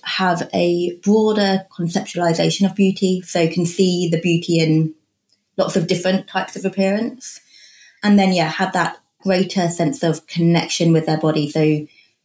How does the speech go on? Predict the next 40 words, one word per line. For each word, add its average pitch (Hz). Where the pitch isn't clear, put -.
feeling 170
really 156
attuned 185
to 202
your 190
body, 196
so 170
really 165
able 196
to 165
listen 214
to -
your 208
body 208
more, 202
so 175
which 185
I 175
think 170
is 175
a 165
really 165
important 170
point 170
that -
we 160
don't 160
talk 175
about 170
as 160
much. -
So 202
then 196
on 208
the 208
flip 302
side, -
negative 220
body 180
image 170